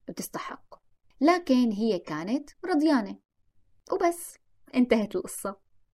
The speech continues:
لساتها على حالها بدون أي تقدم أو تطور، بالرغم إنهم أختين وحتى شخصياتهم متقاربة جدًا وظروفهم نفسها،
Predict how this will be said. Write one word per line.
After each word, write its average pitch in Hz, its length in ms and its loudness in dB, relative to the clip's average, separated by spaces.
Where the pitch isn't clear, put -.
لساتها 285 460 2
على 220 240 0
حالها 151 480 -8
بدون 185 440 -2
أي 311 120 4
تقدم 269 680 0
أو 220 60 -2
تطور، - 600 -10
بالرغم 302 480 6
إنهم 233 500 0
أختين - 440 -8
وحتى - 320 -2
شخصياتهم 214 800 -4
متقاربة 220 640 0
جدًا 151 500 -6
وظروفهم 202 680 0
نفسها، 151 540 -8